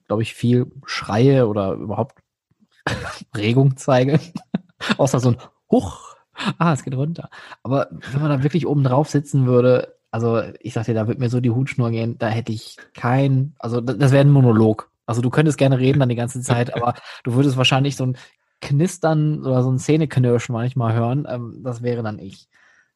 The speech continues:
Speaker 1: Also ich hab zwar auch keine Höhenangst und du kannst mich überall draufschmeißen, aber bei solchen Sachen, da, da ist so in den letzten Jahren, es hat irgendwie so, k-, kennst du das, wenn man so ein, <laughs> die, diese, diese Videos sieht auf YouTube von Leuten, die so ho-, äh, Hochhäusern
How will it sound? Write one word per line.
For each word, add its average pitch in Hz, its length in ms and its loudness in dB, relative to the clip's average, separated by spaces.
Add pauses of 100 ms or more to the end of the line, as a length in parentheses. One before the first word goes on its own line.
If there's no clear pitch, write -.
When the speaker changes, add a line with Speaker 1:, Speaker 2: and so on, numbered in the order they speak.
Speaker 1:
Also 110 260 -8
ich 113 100 -4
hab 151 140 -6
zwar 147 100 -4
auch 147 80 0
keine 165 240 4
Höhenangst 156 540 2
und 147 60 -8
du 135 40 -8
kannst 147 240 0
mich 139 100 -8
überall 143 220 2
draufschmeißen, 131 680 0
aber 123 120 -2
bei 123 120 -2
solchen 139 340 -4
Sachen, 131 420 -2 (340)
da, - 80 -16 (200)
da 147 180 -4 (640)
ist - 240 -14
so 165 140 2
in 151 60 6
den 139 100 4
letzten 151 280 -2
Jahren, 135 460 0
es - 160 -8
hat 139 100 -2
irgendwie 143 240 0
so, 127 280 2 (1080)
k-, - 80 -12 (100)
kennst 156 220 0
du 262 40 -2
das, 214 160 2
wenn 175 60 -2
man 165 140 4
so 156 80 4
ein, 147 120 0 (260)
<laughs> - 180 -12
die, 175 280 0
diese, 156 300 2 (320)
diese 139 260 2
Videos 175 360 -2
sieht 185 240 -4
auf 151 160 -2
YouTube 175 440 0
von 135 220 0
Leuten, 131 240 4
die 131 80 0
so 117 220 -4
ho-, - 100 -12
äh, 113 220 -2
Hochhäusern 143 720 2